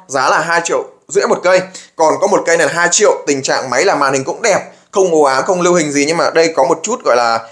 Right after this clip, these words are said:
ờ, phản quang ở đây thì em bán là hai triệu thôi, còn lại là hai triệu rưỡi nhá. Mấy cây đẹp này, màn hình đẹp hơn là hai triệu rưỡi, còn một cây màn phạm lỗi đây là thanh lý máy trần hai triệu nhá. Còn là máy bán ra sẽ có là dán màn hình và sạc cáp. Ui, dòng này rất là thích nha.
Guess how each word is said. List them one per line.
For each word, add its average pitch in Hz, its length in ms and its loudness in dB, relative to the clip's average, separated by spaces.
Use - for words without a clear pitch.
ờ, 117 220 2
phản 151 100 0
quang 160 200 0
ở 143 80 0
đây 160 140 2
thì 139 80 0
em 147 160 -2
bán 131 160 0
là 156 80 0
hai 156 180 -2
triệu - 180 0
thôi, 170 120 2
còn 127 180 2
lại 120 140 0
là 123 60 0
hai 139 160 -2
triệu - 160 -2
rưỡi 170 160 -4
nhá. 233 240 0
Mấy 131 200 -2
cây 185 80 2
đẹp 170 240 0
này, 131 120 -2
màn 135 180 -2
hình 135 140 -2
đẹp 135 180 0
hơn 160 140 4
là 139 80 0
hai 151 120 -2
triệu 151 100 0
rưỡi, 165 200 2
còn 139 180 0
một 135 160 0
cây 151 120 2
màn 135 220 -2
phạm - 180 -4
lỗi 151 160 2
đây 196 120 2
là 123 120 -8
thanh 160 120 -8
lý 143 120 -4
máy 135 160 -2
trần 143 220 -2
hai 151 120 -2
triệu - 180 0
nhá. 196 180 0
Còn 147 200 0
là 135 60 0
máy 131 180 2
bán 143 160 0
ra 170 120 0
sẽ 131 160 -4
có 135 140 2
là 160 80 2
dán 131 180 -2
màn 165 140 0
hình 160 180 -2
và 123 180 -2
sạc 135 240 -2
cáp. 208 320 -2
Ui, 135 140 -4
dòng 131 240 -4
này 113 160 -2
rất 202 160 0
là - 140 2
thích 262 140 -4
nha. 214 120 0